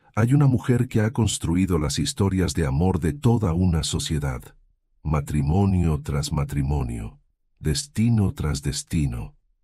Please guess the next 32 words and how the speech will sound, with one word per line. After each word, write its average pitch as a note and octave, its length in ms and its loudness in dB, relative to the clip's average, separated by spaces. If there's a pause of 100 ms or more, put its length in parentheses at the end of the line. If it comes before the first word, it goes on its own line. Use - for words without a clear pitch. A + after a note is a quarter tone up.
(100)
pero E2+ 220 0
cuando D#2+ 320 0
las D2 180 -2
puertas G2 480 -2
se D#2 140 -4
cierran, C#2+ 760 -2 (520)
nadie E2+ 460 2
la C#2+ 120 0
invita C#2+ 520 -2
a C#2 60 0
entrar, C2+ 560 -4 (380)
hasta D2+ 320 -4
que E2 100 -2
un F2 180 4
lord D#2+ 220 2
frío, D2+ 540 0 (260)
conocido D#2+ 640 0
por D2+ 220 -4
destruir D2+ 600 0
reputaciones D#2 840 -2
con D2+ 180 -2
una E2+ 220 0
sola C#2+ 400 -2
palabra, C#2+ 580 -4 (560)
entra E2 380 0
en D2+ 100 0
su C#2+ 180 -2
vida D2 400 0
con D2+ 180 0
una E2 220 0
propuesta D2+ 640 -2
que C#2 340 -4